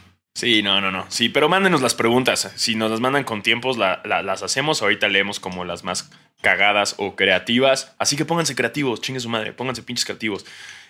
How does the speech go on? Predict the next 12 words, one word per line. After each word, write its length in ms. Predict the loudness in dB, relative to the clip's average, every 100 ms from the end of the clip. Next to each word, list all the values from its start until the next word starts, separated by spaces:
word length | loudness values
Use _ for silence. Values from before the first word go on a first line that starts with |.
| _ _ -20 _ -2
Este, 880 | 2 4 4 2 0 2 4 6 4
en 100 | 2
cuanto 540 | 0 4 4 2 2 4
al 180 | 4
mundo 640 | 2 -2 -2 4 6 6 6
de, 100 | 4
mundo 260 | 4 4 4
de 60 |
los 140 | 2 2
sneakers, 520 | 2 2 4 4 4 2
eh, 260 | 4 4 4
ah, 240 | 4 2